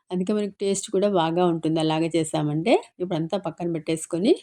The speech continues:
మరొక మూడు స్పూన్లు నూనె వేసుకొని, ఇందులోకి మసాలా దినుసులు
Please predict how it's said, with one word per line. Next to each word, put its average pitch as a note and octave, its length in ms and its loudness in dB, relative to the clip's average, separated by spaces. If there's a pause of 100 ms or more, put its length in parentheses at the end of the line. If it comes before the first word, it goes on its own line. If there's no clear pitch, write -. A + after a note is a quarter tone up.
(200)
మరొక F3+ 340 -4
మూడు F3+ 240 2
స్పూన్లు F#3 380 0
నూనె E3+ 260 0
వేసుకొని, E3 500 -2
ఇందులోకి F3+ 460 2 (520)
మసాలా G#3 420 0
దినుసులు F3+ 420 0